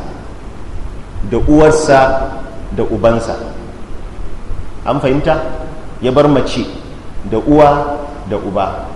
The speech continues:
Kun ga mace za a ba ta rubu'i, domin mace ba a taɓa hana ta ba,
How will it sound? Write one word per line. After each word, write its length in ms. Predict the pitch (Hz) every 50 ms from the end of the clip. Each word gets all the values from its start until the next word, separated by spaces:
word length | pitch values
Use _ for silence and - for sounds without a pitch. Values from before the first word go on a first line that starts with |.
| - - - - - - - - - - - - - - - - - - - - - - - - -
Kun 100 | 143 151
ga 100 | 156 170
mace 420 | 170 151 - - 147 143 143 143 139 - - - -
za 180 | 104 131 139 127
a 40 | 113
ba 120 | 117 127
ta 140 | - - 120
rubu'i, 380 | 110 120 110 104 107 107 101 90 - - - - -
domin 240 | 104 110 123 147 151
mace 220 | 139 123 - 127 -
ba 240 | 131 143 - 120 120
a 80 | -
taɓa 560 | - 185 180 156 131 110 - - - - -
hana 220 | - 135 127 110 104
ta 100 | - 117 101
ba, 100 | 110